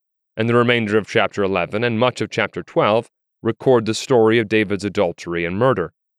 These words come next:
First Chronicles twenty one adds the sentence, "And David struck Rabbah and overthrew it,"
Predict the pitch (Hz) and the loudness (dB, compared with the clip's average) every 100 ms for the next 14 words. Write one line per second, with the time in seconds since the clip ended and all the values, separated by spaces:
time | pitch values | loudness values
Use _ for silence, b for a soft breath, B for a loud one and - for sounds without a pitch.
0 | _ _ _ _ _ _ - 160 - 160 | _ _ _ _ _ _ -2 -2 0 0
1 | 139 127 117 - - 113 101 90 92 175 | 0 0 -2 -2 -4 -4 -2 -6 0 2
2 | 123 165 - 113 117 - 113 131 113 113 | 2 -2 -4 -4 -4 -6 -2 0 0 -4
3 | 107 - _ _ _ _ 117 117 147 127 | -4 -12 _ _ _ _ -4 0 0 0
4 | 127 - - 139 - 139 151 90 78 _ | -4 -6 0 0 2 2 2 0 -6 _
5 | - 110 110 98 104 185 113 80 | -6 0 2 2 -2 0 0 -2